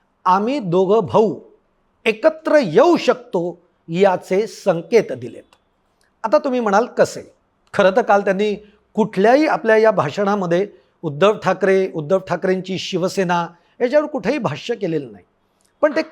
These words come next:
का एकत्र येऊ शकतात, याचे काय संकेत आहेत, हे सांगण्याचा मी प्रयत्न करणार आहे. सगळ्यात पहिल्यांदी म्हणजे राज ठाकरेंनी आपल्या भाषणाची जी सुरुवातच आहे ती अशी केली की "कोण म्हणतं आमचा पक्ष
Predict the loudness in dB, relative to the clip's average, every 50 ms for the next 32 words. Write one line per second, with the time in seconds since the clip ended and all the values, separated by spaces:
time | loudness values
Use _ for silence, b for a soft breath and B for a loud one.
0 | -12 _ 2 4 6 6 6 4 4 2 0 0 0 0 0 0 -2 -2 -4 -6
1 | -6 -8 -6 -2 -2 -2 0 0 0 0 -2 -4 -6 0 2 4 4 4 4 0
2 | 0 0 0 0 0 0 0 0 2 0 -2 -4 -4 b b b b b b 2
3 | 2 2 2 0 -2 0 0 0 0 0 0 0 0 0 2 2 0 0 0 -4
4 | -8 -8 -10 -10 -12 -16 -18 -20 -20 _ _ _ _ _ _ _ _ _ _ _
5 | _ _ -16 -2 0 0 2 4 4 2 2 2 2 2 2 2 2 0 0 -2
6 | -4 -6 -6 -4 -2 0 0 2 2 2 2 2 0 -2 -4 -6 -4 -2 -4 -4
7 | -2 -2 -4 -4 -6 -6 -6 -6 -6 -6 -4 -2 0 0 0 0 -4 -6 -8 -8
8 | -10 -8 -8 -6 -8 -8 -8 -8 -8 -6 -6 -6 -6 -6 -6 -2 0 2 2 4
9 | 4 4 4 4 2 0 0 -4 -10 -10 -12 _ _ _ _ _ _ _ _ 0
10 | 2 2 2 2 0 -6 -10 -10 -14 -18 -18 -20 -20 _ _ _ _ _ _ _
11 | _ _ 0 2 2 2 0 -2 -8 _ _ _ _ _ _ _ _ -20 -20 -20
12 | -20 _ _ _ _ _ _ 2 4 4 4 4 2 2 0 0 0 0 0 -2
13 | -2 -4 -8 -18 _ _ _ _ _ -6 -6 -6 -4 0 0 0 0 0 -4 -6
14 | -6 -8 -10 -10